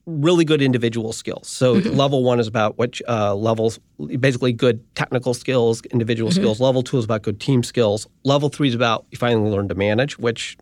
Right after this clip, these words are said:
Speaker 1: never denigrate that. There are
Speaker 2: Mm-hmm.
Speaker 1: a lot of not good managers.
Speaker 2: Mm-hmm.
Speaker 1: Level three, level four is about learning how to lead. But then there's this higher level called the level five. So we didn't find that the great companies had leadership and the comparisons didn't. What we found was that the, the, the greatest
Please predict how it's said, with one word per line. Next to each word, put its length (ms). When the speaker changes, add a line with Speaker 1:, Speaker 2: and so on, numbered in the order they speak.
Speaker 1:
never 200
denigrate 400
that. 220
There 120
are 20
Speaker 2:
Mm-hmm. 120
Speaker 1:
a 40
lot 100
of 140
not 180
good 160
managers. 480
Speaker 2:
Mm-hmm. 300
Speaker 1:
Level 160
three, 200
level 260
four 180
is 60
about 160
learning 240
how 80
to 80
lead. 360
But 80
then 120
there's 220
this 160
higher 240
level 260
called 240
the 60
level 280
five. 420
So 140
we 100
didn't 300
find 340
that 160
the 60
great 240
companies 420
had 160
leadership 480
and 100
the 40
comparisons 640
didn't. 400
What 100
we 80
found 260
was 140
that 160
the, 260
the, 180
the 120
greatest 560